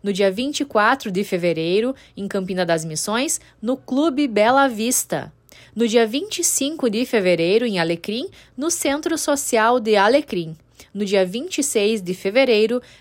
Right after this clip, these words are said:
linha Primeiro de Março, será no Clube Imperial. No dia vinte e sete de fevereiro, Santo Cristo, linha Guaraipo e Bom Princípio,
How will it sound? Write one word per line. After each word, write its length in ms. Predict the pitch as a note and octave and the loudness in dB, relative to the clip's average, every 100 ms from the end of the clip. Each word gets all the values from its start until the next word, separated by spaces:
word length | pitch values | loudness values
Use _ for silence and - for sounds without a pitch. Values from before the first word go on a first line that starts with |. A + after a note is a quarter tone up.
| - | -8
linha 260 | A3+ B3+ | -6 -4
Primeiro 380 | C#4 C4+ A#3+ B3+ | -4 -4 -2 -2
de 100 | B3+ | -2
Março, 600 | A#3+ A#3 B3 A#3 - - | 0 2 2 2 -4 -8
será 340 | D3+ F#3+ F#3+ G3 | -4 -2 0 0
no 140 | F#3+ | -4
Clube 440 | - A#3+ C4+ A#3+ | -6 -4 -2 -4
Imperial. 560 | B3 D4+ E4+ B3 C3 E2 _ _ _ - - - | -4 0 2 4 2 -2 _ _ _ -20 -20 -8
No 140 | G#3 A3 | -2 2
dia 180 | A3+ | 2
vinte 300 | G#3+ C4+ E4+ | 2 0 -2
e 40 | E4 | -4
sete 460 | - A#3+ A#3+ C#4+ | 0 0 0 -2
de 140 | A#3+ A3+ | -4 -4
fevereiro, 720 | - F#3+ F3 E3 E3+ A3 D4+ | -2 0 0 2 0 0 0
Santo 360 | - G#3+ F3+ E3+ | 0 -2 -2 -8
Cristo, 460 | F#3+ B3+ F4 - | -6 -4 -4 -2
linha 240 | C4 A3 F#3+ | -2 -2 0
Guaraipo 600 | F3 D#3+ E3+ A3 C#4 B3 | 2 2 2 0 -2 -4
e 100 | G#3+ | -4
Bom 340 | E3+ G#3+ C4+ | 2 2 2
Princípio, 840 | D4+ C#4+ C#4+ - B3+ C#4 - D3 | -2 -4 -4 -4 -2 -4 -6 -10